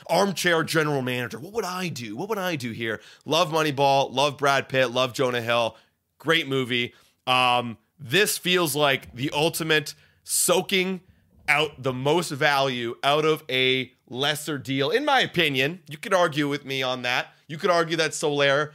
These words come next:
or J D Martinez would be much better, or Jock Peterson would be much better.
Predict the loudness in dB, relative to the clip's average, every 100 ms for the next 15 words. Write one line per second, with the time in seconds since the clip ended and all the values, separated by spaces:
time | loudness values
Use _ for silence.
0 | -8 -6 -2 -2 -2 -2 -2 -4 -6 -6
1 | -8 -10 -8 -6 -8 -4 -2 -2 -2 -2
2 | -4 -8 -2 0 0 0 0 0 0 -2
3 | -2 -4 -2 -4 -4 -2 -2 -2 -6